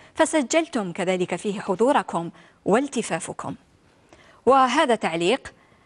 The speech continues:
"إذا قامت الساعة وفي يد أحدكم فسيلة فليغرسها"، رواه أحمد بإسناد صحيح. هذه فرصتنا لتوحيد الجهود ونطلق حملة لغرس الخير في كل المناطق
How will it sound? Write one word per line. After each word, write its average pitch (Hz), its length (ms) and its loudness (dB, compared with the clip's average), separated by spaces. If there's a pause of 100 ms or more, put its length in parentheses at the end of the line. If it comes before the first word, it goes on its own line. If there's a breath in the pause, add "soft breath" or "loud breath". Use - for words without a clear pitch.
(240 soft breath)
"إذا 311 220 4
قامت 311 520 2
الساعة 190 420 0
وفي 196 320 0
يد 226 140 2
أحدكم 208 580 0
فسيلة 208 440 0
فليغرسها"، 175 760 -4 (340 soft breath)
رواه 247 400 2
أحمد 208 320 -4
بإسناد 175 600 -4
صحيح. - 480 -4 (400 loud breath)
هذه 311 260 6
فرصتنا 285 600 2
لتوحيد 180 540 0
الجهود 190 580 2 (340 loud breath)
ونطلق 247 560 2
حملة 220 520 2
لغرس 180 520 -2
الخير 226 360 -2
في - 160 -4
كل 269 300 2
المناطق 196 500 0